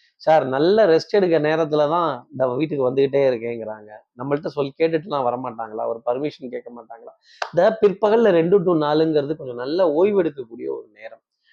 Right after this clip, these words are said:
டொங் டொங் அந்த நேரம் தான் பெல் அடிக்கும். அச்சோ, அந்த நேரம் பார்த்து தான் ஃபோன் அடிக்கும். "ஏப்பா,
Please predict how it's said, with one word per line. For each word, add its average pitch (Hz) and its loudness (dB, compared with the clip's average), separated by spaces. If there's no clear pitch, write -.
டொங் 202 4
டொங் 180 2
அந்த 143 -4
நேரம் 156 0
தான் 165 -2
பெல் 139 0
அடிக்கும். 127 0
அச்சோ, 151 0
அந்த 135 -4
நேரம் 180 0
பார்த்து 143 -2
தான் 147 -2
ஃபோன் 156 -10
அடிக்கும். 143 -12
"ஏப்பா, 147 -4